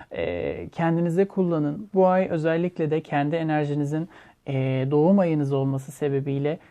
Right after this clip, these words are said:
destekleneceği bir ay olacak. Kendi kendinize yetebileceğiniz bir ay olacak arkadaşlar. O yüzden bu anlamda, eee, verme alma dengenizi iyi korumaya ve hani kendi güzel enerjinizi,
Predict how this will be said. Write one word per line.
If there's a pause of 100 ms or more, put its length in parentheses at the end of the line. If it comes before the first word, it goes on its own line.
(160)
destekleneceği
bir
ay
olacak.
Kendi
kendinize
yetebileceğiniz
bir
ay
olacak
arkadaşlar. (360)
O
yüzden
bu
anlamda, (340)
eee,
verme
alma
dengenizi (360)
iyi
korumaya (280)
ve
hani
kendi
güzel
enerjinizi,